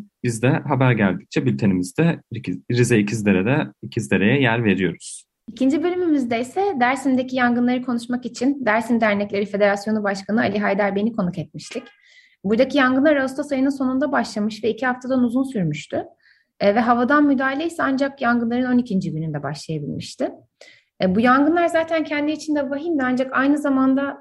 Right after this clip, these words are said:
Speaker 2: Muğla'daki yangınlardan hemen sonra başlamıştı. Ve medyanın ve kamuoyunun çok daha az ilgi göstermesi kaygı verici bir ayrışmaya ve habersizliğe dikkat çekiyordu.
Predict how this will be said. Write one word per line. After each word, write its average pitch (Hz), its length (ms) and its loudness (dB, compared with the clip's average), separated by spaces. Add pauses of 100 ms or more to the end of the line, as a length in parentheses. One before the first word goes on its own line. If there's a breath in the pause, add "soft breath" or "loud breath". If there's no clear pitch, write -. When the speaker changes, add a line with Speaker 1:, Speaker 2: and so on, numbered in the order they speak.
Speaker 2:
Muğla'daki 262 520 0
yangınlardan 262 600 -2
hemen 226 420 -4
sonra 170 360 -4
başlamıştı. 170 640 -6 (600 loud breath)
Ve 233 160 4
medyanın 269 440 4
ve 269 100 -4
kamuoyunun 262 500 -2
çok 269 220 -10
daha 262 160 -2
az 262 160 -2
ilgi 226 200 -4
göstermesi 190 920 -2
kaygı 220 300 0
verici 214 260 -2
bir 214 140 -2
ayrışmaya 202 640 -2
ve 220 40 -4
habersizliğe 196 880 -2
dikkat 160 300 -10
çekiyordu. - 420 -12